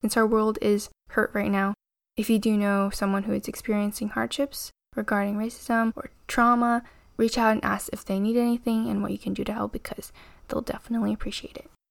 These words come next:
So the main thing when it comes to implicit biases is to have the mindset and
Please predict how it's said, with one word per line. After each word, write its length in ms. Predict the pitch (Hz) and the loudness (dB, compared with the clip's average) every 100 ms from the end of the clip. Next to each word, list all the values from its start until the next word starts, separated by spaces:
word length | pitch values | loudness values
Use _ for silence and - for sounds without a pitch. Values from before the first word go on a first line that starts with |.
| _ _ | _ _
So 180 | - 269 | 0 4
the 80 | 254 | 4
main 300 | 240 247 269 | 4 4 4
thing 240 | 240 220 | 4 4
when 100 | 214 | 4
it 140 | 196 - | 2 0
comes 400 | 196 202 - - | -2 -2 -4 -6
to 240 | - 202 | -2 0
implicit 440 | 208 - 233 240 | 0 -2 -2 -2
biases 560 | 247 240 240 - 247 240 _ | 2 2 2 0 0 0 _
is 380 | - 202 202 - | 0 2 2 -2
to 140 | - 214 | -4 -4
have 460 | - 208 208 208 | 0 4 4 2
the 80 | 208 | 2
mindset 720 | 202 196 190 190 - 208 202 - _ | 4 4 2 0 2 2 2 0 _
and 320 | 190 180 180 | 0 2 0